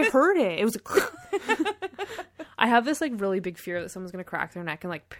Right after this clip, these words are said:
Speaker 1: get paralyzed in front of me, and I'm not gonna know what to do.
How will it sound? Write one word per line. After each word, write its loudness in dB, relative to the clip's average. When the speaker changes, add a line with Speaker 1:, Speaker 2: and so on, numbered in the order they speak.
Speaker 1:
get -4
paralyzed -4
in -8
front -4
of -2
me, 0
and 0
I'm -2
not 0
gonna -4
know -4
what 2
to -6
do. 6